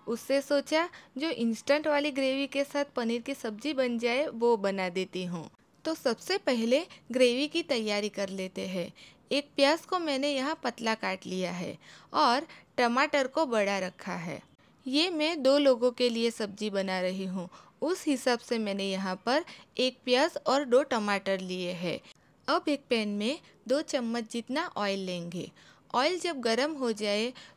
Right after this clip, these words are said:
तो उसमें थोड़ा सा जीरा, चार पांच लहसुन की कलियाँ, अदरक और एक हरी मिर्च डालेंगे। अब जो प्याज काट के रखी थी ना, वो ऐड कर देंगे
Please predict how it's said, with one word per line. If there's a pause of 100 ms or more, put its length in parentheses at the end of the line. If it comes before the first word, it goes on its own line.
तो
उसमें
थोड़ा
सा
जीरा, (460)
चार
पांच
लहसुन
की
कलियाँ, (300)
अदरक
और
एक
हरी
मिर्च
डालेंगे। (720)
अब
जो
प्याज
काट
के
रखी
थी
ना, (340)
वो
ऐड
कर
देंगे